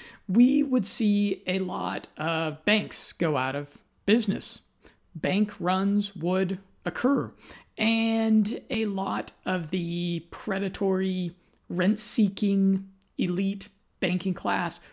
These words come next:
would be unemployed. The currency would crash, and the nation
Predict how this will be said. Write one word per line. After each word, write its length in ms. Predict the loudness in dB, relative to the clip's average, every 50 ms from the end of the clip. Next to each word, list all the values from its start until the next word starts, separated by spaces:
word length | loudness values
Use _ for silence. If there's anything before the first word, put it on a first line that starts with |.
| _ _ 0
would 220 | 2 2 2 2
be 400 | 0 0 0 0 0 -2 -4 -8 -14 _ _ _ _ _ _ _ _ 0
unemployed. 720 | 2 2 2 0 0 2 4 4 4 4 2 -2 -8 -16 _ _ _ _ _ -20 -20 -20 -20 -20 -20 -20 _ _
The 500 | -2 4 6 8 8 8 8 6 6 4 2 -2
currency 460 | 0 2 4 4 4 2 2 -2 -4
would 280 | -6 -6 -8 -8 -10 -14 _ _ _
crash, 680 | -8 -2 0 0 0 0 -2 -6 -10 -12 -14 -16 -16 -14 _ -2
and 440 | 0 0 2 2 0 2 0 0 2
the 60 | 2
nation 540 | 2 2 2 0 -2 -2 -4 -2 -4 -4